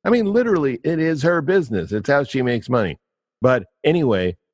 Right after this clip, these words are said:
yeah, you know, in a world where people get participation trophies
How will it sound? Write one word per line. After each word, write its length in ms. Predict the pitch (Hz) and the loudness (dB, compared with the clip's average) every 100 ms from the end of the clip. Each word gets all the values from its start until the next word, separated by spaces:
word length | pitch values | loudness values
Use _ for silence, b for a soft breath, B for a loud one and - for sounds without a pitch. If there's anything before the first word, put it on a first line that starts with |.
| _ | _
yeah, 640 | 175 196 208 196 180 170 - | -4 0 2 2 2 0 -4
you 280 | 127 165 175 | -4 -2 0
know, 720 | 165 147 147 139 139 135 113 - | 2 2 2 2 2 0 -4 -4
in 140 | 147 | 0
a 80 | 135 | 2
world 480 | 123 120 147 147 143 | 2 2 2 2 0
where 160 | 120 110 | 0 0
people 320 | 135 104 117 | -2 -2 -2
get 240 | 104 104 | 0 -2
participation 920 | - 98 - 113 - - 110 - 113 95 | 0 -2 -2 -6 -4 -2 -2 -2 -4 -4
trophies 800 | - 95 90 98 90 87 - | 0 0 0 -2 -2 -2 -6